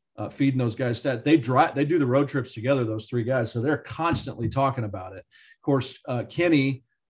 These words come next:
Kenny was a, a basketball coach himself and then also an administrator, uh, within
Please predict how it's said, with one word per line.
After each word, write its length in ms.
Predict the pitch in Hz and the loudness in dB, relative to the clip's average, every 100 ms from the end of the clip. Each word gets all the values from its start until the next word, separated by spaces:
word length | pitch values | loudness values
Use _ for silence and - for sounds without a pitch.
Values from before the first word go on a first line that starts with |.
| - | -8
Kenny 200 | 170 196 | -2 2
was 220 | 156 131 120 | 2 2 0
a, 140 | 117 - | -2 -4
a 60 | 123 | 0
basketball 460 | 139 143 - 131 | 2 2 0 -2
coach 220 | 131 143 | 2 0
himself 500 | 127 104 - 165 147 | 0 -4 0 2 2
and 100 | 127 | 0
then 140 | 120 113 | -2 -2
also 600 | 101 151 - 139 120 120 131 | -2 -2 0 2 2 -2 -4
an 80 | |
administrator, 840 | 117 98 131 220 - 123 104 95 90 _ _ _ - | -4 -2 -2 -2 -2 -4 -4 -6 -12 _ _ _ -8
uh, 280 | 117 107 104 | -4 -2 -2
within 640 | 135 120 135 127 120 117 | -2 -2 0 0 0 -2